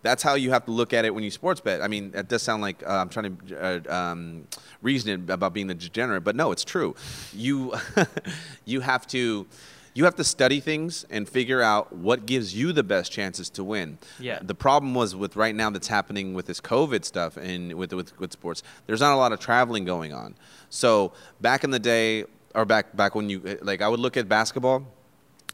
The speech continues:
Speaker 1: and I'm like, uh, 'cause they stopped doing, they used to do, like, four games in a night, or four back-to-backs,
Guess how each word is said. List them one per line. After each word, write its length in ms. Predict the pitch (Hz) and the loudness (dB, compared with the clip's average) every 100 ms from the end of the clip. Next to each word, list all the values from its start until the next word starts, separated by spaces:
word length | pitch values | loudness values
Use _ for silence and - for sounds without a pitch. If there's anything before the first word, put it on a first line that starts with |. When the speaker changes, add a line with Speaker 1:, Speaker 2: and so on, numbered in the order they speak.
| _ | _
Speaker 1:
and 160 | 127 123 | 0 0
I'm 140 | 110 | 2
like, 300 | 107 95 85 | 2 0 0
uh, 280 | 98 92 85 | 0 2 0
'cause 140 | - 113 | -2 0
they 100 | 131 | 0
stopped 280 | - 139 117 | 4 4 4
doing, 460 | 127 117 107 98 - - - | 0 0 -4 -6 -14 -18 -4
they 80 | |
used 220 | 131 175 - | 0 0 -4
to 80 | |
do, 180 | 135 123 | -4 -2
like, 240 | 107 98 90 | 0 -2 -2
four 180 | 117 117 | -2 0
games 360 | 113 110 101 | 0 -2 -2
in 100 | 101 95 | -4 -2
a 40 | |
night, 280 | 90 90 95 | -2 -2 -2
or 100 | 98 | -2
four 160 | - | -2
back-to-backs, 720 | 95 101 - 92 92 98 - | 2 2 2 0 2 2 -4